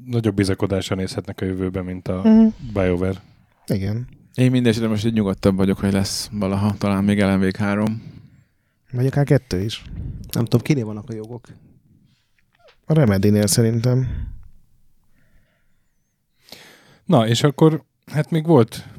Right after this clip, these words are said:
Speaker 1: egy tippjátékunk, illetve kettő tavaly. Egyrészt megpróbáltuk megtippelni, hogy öt játék megjelenik a kétezer-tizenkilencben. Cyberpunk kétezer-hetvenhét, ö,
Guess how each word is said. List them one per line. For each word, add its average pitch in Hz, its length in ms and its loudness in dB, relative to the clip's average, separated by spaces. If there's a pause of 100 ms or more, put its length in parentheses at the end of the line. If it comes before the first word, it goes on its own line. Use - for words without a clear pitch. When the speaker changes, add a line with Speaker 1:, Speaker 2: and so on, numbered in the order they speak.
(460)
Speaker 1:
egy 113 200 -6
tippjátékunk, 113 760 2
illetve 101 240 0
kettő - 380 0
tavaly. 123 380 2
Egyrészt 107 380 0
megpróbáltuk 98 600 0
megtippelni, 98 500 -4
hogy 98 180 -8
öt 104 140 -2
játék 92 320 0
megjelenik 92 460 -2
a 87 40 -4
kétezer-tizenkilencben. 98 1300 -2 (1200)
Cyberpunk 110 580 2
kétezer-hetvenhét, 98 1600 -2 (1600)
ö, 92 360 -2